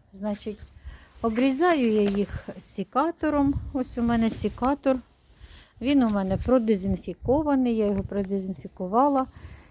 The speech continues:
І буду обрізати, у мене в полісаднику в основному чайно-гібридні троянди. От, вони невисокого росту, ростуть десь сантиметрів вісімдесят їхня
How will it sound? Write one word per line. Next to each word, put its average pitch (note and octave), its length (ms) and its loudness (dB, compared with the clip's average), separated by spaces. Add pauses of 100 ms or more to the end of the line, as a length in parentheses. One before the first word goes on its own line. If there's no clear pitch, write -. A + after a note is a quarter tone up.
(120)
І G#3+ 80 -6
буду C#4 280 0
обрізати, A#3 680 2 (220)
у G#3 40 -6
мене A#3+ 400 0
в G3+ 60 -6
полісаднику A3+ 800 -2
в G3 40 -6
основному A3+ 500 0
чайно-гібридні A3 920 -2
троянди. F3 720 -6 (760)
От, E3+ 320 -8
вони A3+ 480 0 (300)
невисокого F#3+ 840 -4
росту, E4+ 400 0
ростуть A3+ 460 -4
десь G#3 220 -2
сантиметрів G#3+ 840 -2
вісімдесят G3 840 -2 (680)
їхня G3+ 840 -2